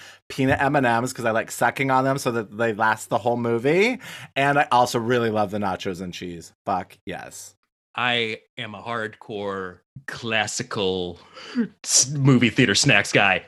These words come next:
Speaker 2: It's popcorn. Just movie theater popcorn is so good.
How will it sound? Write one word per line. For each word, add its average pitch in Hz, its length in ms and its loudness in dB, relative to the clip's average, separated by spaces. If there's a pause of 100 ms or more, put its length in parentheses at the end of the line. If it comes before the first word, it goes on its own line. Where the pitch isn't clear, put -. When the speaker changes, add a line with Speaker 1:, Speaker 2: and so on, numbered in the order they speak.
Speaker 2:
It's - 140 -10
popcorn. 101 760 2 (680)
Just - 220 -2
movie 139 260 8
theater 131 220 6
popcorn 107 600 2
is 92 200 -6
so 117 300 4
good. 92 360 0